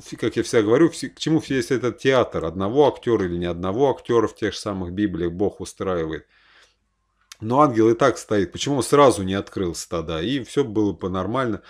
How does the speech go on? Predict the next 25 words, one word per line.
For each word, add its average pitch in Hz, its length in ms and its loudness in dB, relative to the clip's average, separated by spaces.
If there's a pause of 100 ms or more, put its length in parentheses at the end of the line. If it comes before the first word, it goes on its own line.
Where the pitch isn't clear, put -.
(220)
В 90 80 -18
Библии 117 320 2
явление 110 580 2
ангелов, 113 520 -2
вы 90 80 -6
знаете, 104 420 -4
постоянное. 107 800 -2 (320)
Явление 101 420 2
ангелов 90 380 -6
людям — 113 300 -2
постоянное 110 680 0
явление. 101 680 0 (300)
Кто - 200 -8
Ветхий 110 360 -2
Завет 104 340 -4
со 98 120 -8
мной 95 220 -6
читал, 95 360 -6
сам 107 280 -6
читал, 92 320 -6
знает, 98 340 -6
что - 200 -10
это 76 520 -8
нередкие 101 640 0
случаи. 104 640 -6